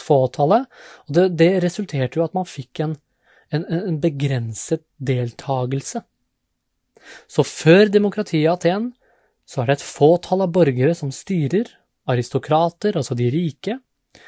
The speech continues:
under demokratiet i Aten så flyttes makten fra fåtallet av borgerne til flertallet av borgerne. Og demokrati er litt grann morsomt, fordi demos betyr borgere, krati betyr styre.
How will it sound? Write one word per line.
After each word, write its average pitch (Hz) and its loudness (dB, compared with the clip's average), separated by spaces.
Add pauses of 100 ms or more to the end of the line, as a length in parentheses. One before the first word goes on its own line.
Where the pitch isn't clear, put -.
(380)
under 160 4
demokratiet 156 0
i 117 2
Aten 135 -6
så - -8
flyttes - -4
makten 180 -4
fra 123 -6
fåtallet 170 2
av 147 -2
borgerne 156 2 (840)
til 262 4
flertallet 117 -2
av 117 -4
borgerne. 127 -6 (2250)
Og 127 -2
demokrati 160 0
er 180 -2
litt 170 -6
grann 151 0
morsomt, 139 -2
fordi 147 -4
demos 160 0
betyr 151 -2
borgere, 160 2 (720)
krati 170 0
betyr 156 -4
styre. 170 -8